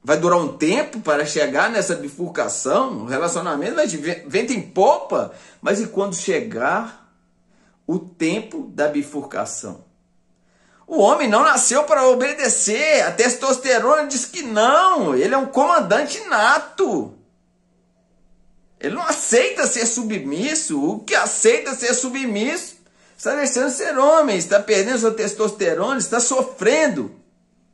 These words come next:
A mulher tem todo esse potencial, toda essa capacidade de obedecer, de seguir as ordens. Não estou dizendo que ela tem que fazer isso. Não estou dizendo que o homem tem que ser o chefe.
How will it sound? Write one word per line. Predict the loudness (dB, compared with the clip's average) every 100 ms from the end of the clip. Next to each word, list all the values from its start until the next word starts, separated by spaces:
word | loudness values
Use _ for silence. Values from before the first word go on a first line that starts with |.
| _ _ _ _ _ _ _ _ _ _ _ _ _
A | -4
mulher | -2 0 2 2 0
tem | -6
todo | -4 -4
esse | -4 -6
potencial, | -6 -6 -4 -4 -2 0 0 0
toda | -4 -2 -2
essa | -2 -2 -2 -2 -6 -18 _ _ _ -8
capacidade | -6 -2 -2 -2 -10 -6 -4 -4 -6
de | -4 -2
obedecer, | 0 0 -2 -6 -4 -4 -4
de | -4
seguir | -6 -6 -6 -4
as | -4 -8 -6
ordens. | -4 -2 -4 -10 -18 _ _ _
Não | -10
estou | -6
dizendo | -2 0 0 2
que |
ela | 2
tem | 2 -4
que | -4
fazer | -4 0 0 2
isso. | -2 -4 -6 -12 _ -16 -2
Não | -2
estou | 2 2 2
dizendo | 0 0 -2
que | -2
o | 2
homem | 4 4 2 -2
tem | -2 -2 -2
que | -2
ser | 0 0
o |
chefe. | -2 -2 0 0 -2 -16